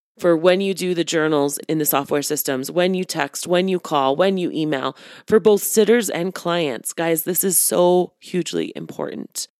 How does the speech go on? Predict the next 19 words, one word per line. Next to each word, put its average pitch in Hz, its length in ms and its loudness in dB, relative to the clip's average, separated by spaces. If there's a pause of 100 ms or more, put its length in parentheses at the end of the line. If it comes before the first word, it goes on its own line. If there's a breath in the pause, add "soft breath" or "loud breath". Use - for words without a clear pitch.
(260)
And 202 220 2
the 220 80 6
very 269 200 6
last 220 220 4
thing 196 160 0
we're 180 60 0
gonna 185 160 0
leave 156 200 -6
you 156 140 0
with 151 160 0
here 151 140 -6
today 147 480 -4
is 156 220 2
the 175 100 0
why 170 400 2
are 185 120 -2
you 165 160 0
doing 147 360 -2
this? - 320 -8